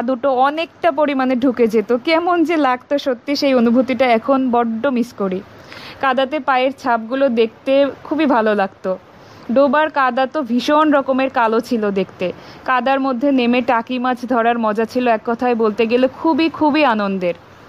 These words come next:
হাতে একটা ব্যাগ আর কাদার মধ্য থেকে খপ খপ করে মাছ ধরা, সেই স্মৃতিগুলো আজ বড্ড মনে পড়ে। সত্যি অনেক আনন্দের ছিল সেই দিনগুলো আমার কাছে। পিসি মাঝে মাঝে মাছ মনে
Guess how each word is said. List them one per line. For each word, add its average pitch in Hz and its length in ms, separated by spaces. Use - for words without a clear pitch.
হাতে 240 200
একটা 277 200
ব্যাগ 254 220
আর 233 80
কাদার 240 360
মধ্য 233 240
থেকে 269 240
খপ 277 160
খপ 285 160
করে 277 220
মাছ 226 140
ধরা, 233 260
সেই 262 180
স্মৃতিগুলো 247 460
আজ 226 80
বড্ড 226 220
মনে 202 220
পড়ে। 202 180
সত্যি 269 300
অনেক 285 260
আনন্দের 220 400
ছিল 226 140
সেই 240 220
দিনগুলো 208 340
আমার 196 220
কাছে। 196 240
পিসি 302 300
মাঝে 262 300
মাঝে 285 180
মাছ 240 180
মনে 254 160